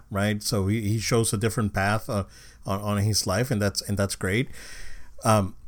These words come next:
but it, it's, it's the same thing, right? So it, it, it kinda sucks 'cause I, I think Daisy Ridley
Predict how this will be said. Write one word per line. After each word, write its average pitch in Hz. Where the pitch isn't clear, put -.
but 127
it, 131
it's, 123
it's -
the 127
same 110
thing, 95
right? 98
So 104
it, 123
it, 120
it 120
kinda 143
sucks 117
'cause -
I, 131
I -
think 156
Daisy 127
Ridley 117